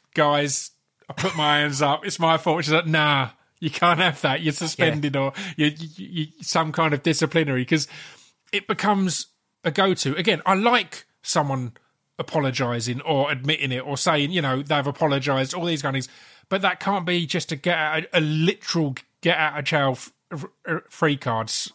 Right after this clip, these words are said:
Speaker 2: Yeah.
Speaker 1: Some of the Hancock stuff is said to be prosecutable. S-, numerous things the government have done are said to be prosecutable. All the sleaze stuff and the changing of the laws to get them off the hook kind of thing.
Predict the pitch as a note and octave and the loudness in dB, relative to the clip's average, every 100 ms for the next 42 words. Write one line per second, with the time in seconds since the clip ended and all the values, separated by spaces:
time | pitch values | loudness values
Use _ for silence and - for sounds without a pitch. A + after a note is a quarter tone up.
0 | - D3 C#3+ F3 E3+ F3+ E3+ D3 C#3+ - | -10 0 2 4 2 2 -2 -2 -4 -4
1 | - A#2+ - - - - - _ _ _ | -2 -2 -2 -14 -20 -20 -20 _ _ _
2 | _ _ _ - E3 - F3 D#3 - D3 | _ _ _ -6 -2 0 0 0 -2 -2
3 | D3 - D3 - C#3+ D3+ D3 B2 A#2 G#2+ | -2 -2 -2 -2 -4 -4 -6 -6 -10 -10
4 | _ - - D#3+ D3 F#3+ F#3 F3+ E3+ - | _ -6 -4 0 4 4 4 2 0 0
5 | E3 D3+ D3 D#3 C#3 D3 C3+ D3+ C#3+ C3 | 0 0 0 0 0 -4 -4 0 0 2
6 | A#2+ D#3 C#3 C3+ C#3 - C#3+ C3+ D#3+ B2+ | 0 0 -2 -4 -4 -2 -4 -2 -4 -4
7 | C#3+ - F3 D#3 D#3 F#3+ E3 C#3+ - A#2 | -6 -6 -4 -2 0 0 0 0 -2 -4
8 | C3+ C3 C3 D#3 D#3+ D#3 C#3 B2+ B2 B2+ | -4 -6 -2 0 2 0 -2 -2 -4 -4
9 | B2 B2+ B2+ B2 - - - - _ - | -4 -4 -4 -6 -10 -12 -20 -20 _ -10
10 | - C3 D#3 E3+ D3+ C#3 - C#3 E3+ - | -6 -2 -2 0 0 0 0 -2 -2 -4
11 | C3 B2 | -4 -4